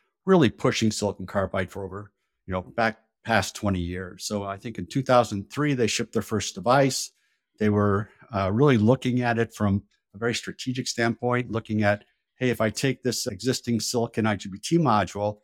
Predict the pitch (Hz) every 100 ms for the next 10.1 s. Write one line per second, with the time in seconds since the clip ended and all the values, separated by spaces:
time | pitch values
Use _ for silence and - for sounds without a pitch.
0 | _ _ _ - 110 180 175 147 139 -
1 | 120 110 - 127 131 - - - 120 -
2 | 123 90 90 123 127 127 117 127 113 -
3 | 117 110 113 104 - 98 90 107 107 98
4 | 101 - - 143 139 139 - - 92 -
5 | 104 98 - 92 82 - 139 139 135 127
6 | 117 - 107 104 _ _ _ _ - 110
7 | 101 104 127 - 120 - - - 196 -
8 | - 123 - - - - - _ _ _
9 | - 123 95 90 - 110 104 87 87 -